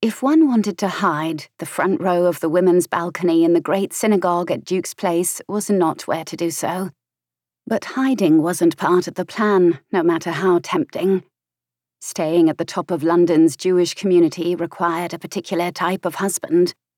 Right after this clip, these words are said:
and to land him, public perfection was required, or at the very least, expertly feigned perfection. Luckily, projecting an ideal image was, like for her father before her,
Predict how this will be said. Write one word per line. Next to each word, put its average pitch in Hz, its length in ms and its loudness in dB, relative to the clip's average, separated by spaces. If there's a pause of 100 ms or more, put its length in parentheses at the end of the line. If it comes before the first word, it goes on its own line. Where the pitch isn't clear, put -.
(200)
and 226 220 -2
to 269 100 -4
land 240 380 2
him, 330 260 2 (300)
public 180 400 -4
perfection 180 640 -2
was 160 160 -4
required, 180 580 -2 (720)
or 131 240 -2
at - 80 -4
the 160 80 -6
very 151 240 0
least, 160 500 -2
expertly 175 600 -2
feigned 170 520 2
perfection. 185 680 -2 (1080)
Luckily, 170 480 -2
projecting 202 680 -4
an 196 100 4
ideal 202 600 2
image 180 420 2
was, 185 500 -2 (160)
like - 220 -4
for 175 220 0
her 170 120 0
father 175 380 0
before 165 400 -4
her, 156 320 -6